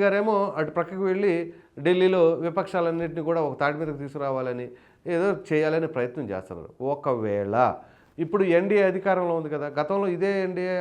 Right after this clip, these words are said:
అధికారంలో ఉన్నప్పుడు కూడా వాళ్ళు సపోర్ట్ ఉంది జగన్మోహన్ రెడ్డి గారికి అనే, ఆ, విమర్శలు కూడా ఉన్నాయి. మరి ఆ సీబీఐ వాళ్ళు కూడా అందుకనే వెనకడుగు వేస్తున్నారు అని కూడా ఉంది, ఆ ఒత్తిడి, రాజకీయ ఒత్తిడి కారణంగా. ఒకవేళ ఇప్పుడు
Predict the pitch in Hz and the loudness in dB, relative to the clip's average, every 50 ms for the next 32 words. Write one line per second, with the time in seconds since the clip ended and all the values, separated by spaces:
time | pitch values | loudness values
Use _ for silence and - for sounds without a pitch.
0 | 165 160 156 156 175 170 170 165 156 151 147 143 135 139 127 - 110 104 107 117 | -2 -4 -4 -4 -2 -2 -2 -2 -2 -4 -4 -6 -6 -8 -10 -6 -6 -4 -2 -2
1 | 127 127 - - - - - _ _ - - 175 180 175 170 165 151 151 190 190 | -4 -4 -8 -16 -20 -20 -20 _ _ -4 0 0 0 2 0 -2 -2 0 0 -2
2 | 190 175 160 147 156 156 147 147 151 156 156 156 156 147 147 143 143 135 143 139 | 0 -2 -4 -4 -4 -2 -2 -2 -2 -2 -2 -4 -4 -4 -4 -6 -4 -4 -4 -4
3 | 135 135 143 135 131 139 143 135 107 - - - _ _ - 123 120 117 113 113 | -4 -4 -4 -4 -4 -4 -4 -4 -6 -8 -12 -20 _ _ -4 -2 0 0 0 0
4 | 110 110 107 110 117 135 160 165 165 170 165 - 165 160 143 120 110 110 110 104 | 0 -2 -2 -2 -2 -2 -2 -2 -2 -2 -6 -2 0 0 0 0 0 -2 -4 -6
5 | 87 - - _ _ - _ _ _ _ - 190 214 214 214 202 202 202 202 202 | -10 -12 -16 _ _ -20 _ _ _ _ -8 -2 0 4 6 8 8 8 6 6
6 | 196 185 185 180 - 208 208 202 208 202 196 196 196 190 185 190 185 180 175 175 | 4 2 2 0 0 -4 -2 4 4 4 6 6 4 4 2 2 2 0 0 0
7 | 165 185 185 185 175 165 160 160 180 175 170 170 165 156 160 175 165 156 156 156 | -2 -2 -2 0 -2 0 0 0 -2 0 0 0 0 0 0 -2 -4 -2 -2 0
8 | 160 160 - 143 151 160 151 170 175 175 151 127 117 113 117 117 117 120 120 - | -2 -2 -2 -2 -4 -2 0 2 2 2 2 0 -2 -2 -2 0 0 -2 -2 -4
9 | 135 120 131 135 139 135 139 135 120 113 113 - 117 107 104 104 98 98 95 - | -6 -2 0 0 -2 -2 -4 -6 -6 -6 -4 -6 -8 -6 -6 -8 -8 -8 -10 -16
10 | - - - - - 139 139 165 196 226 233 233 220 208 214 - - 226 185 | -18 -20 -20 -12 -8 -4 2 6 6 8 10 10 10 8 6 4 6 6 6